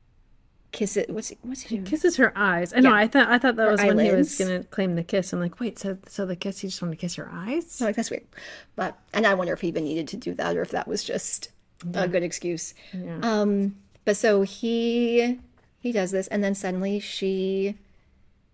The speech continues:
Speaker 1: can see and hear everything. Oh my goodness.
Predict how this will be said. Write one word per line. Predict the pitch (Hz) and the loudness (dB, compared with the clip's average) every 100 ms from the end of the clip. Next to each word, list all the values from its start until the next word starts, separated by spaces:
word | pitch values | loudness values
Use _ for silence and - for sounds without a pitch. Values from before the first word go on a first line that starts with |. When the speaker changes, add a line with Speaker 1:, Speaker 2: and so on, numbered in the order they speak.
| _ - | _ -6
Speaker 1:
can | 220 202 | -2 -2
see | - 220 233 | -2 -2 0
and | 233 | 0
hear | - - 214 285 - | -4 -4 -2 -2 -2
everything. | 180 170 165 - - - - - _ _ _ _ - | -4 -6 -6 -10 -12 -12 -12 -14 _ _ _ _ -8
Oh | 226 220 196 | -4 -2 -2
my | 156 156 | -2 -6
goodness. | 185 180 156 139 - - | -6 -4 -4 -6 -8 -12